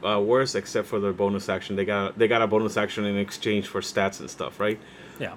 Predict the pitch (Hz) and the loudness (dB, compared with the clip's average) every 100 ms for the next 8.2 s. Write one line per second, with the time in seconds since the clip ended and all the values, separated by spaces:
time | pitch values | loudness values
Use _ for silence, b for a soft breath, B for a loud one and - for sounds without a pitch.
0 | - 101 113 117 - - - 131 131 120 | -8 2 4 4 -2 -20 0 2 2 0
1 | 127 131 160 185 175 - - 127 143 123 | 4 6 8 6 6 0 -8 0 0 2
2 | 107 160 - 110 104 110 110 120 107 104 | 2 2 2 0 2 0 0 0 0 0
3 | 98 101 95 - 104 104 101 101 - 117 | 0 -2 -4 -6 -4 -2 -2 -4 2 4
4 | 131 123 110 101 101 110 123 123 110 101 | 4 2 0 0 0 0 -4 -4 -2 0
5 | 95 98 92 - 104 85 87 - - - | 0 -2 -4 -4 -4 -4 -10 -18 -20 -14
6 | - 92 - 113 110 87 104 98 98 107 | -10 -8 -4 -4 -4 -4 -2 0 -2 -2
7 | 107 104 113 110 98 101 98 95 92 92 | -4 -2 0 0 0 -2 -2 -4 -4 -6
8 | - - | -6 -14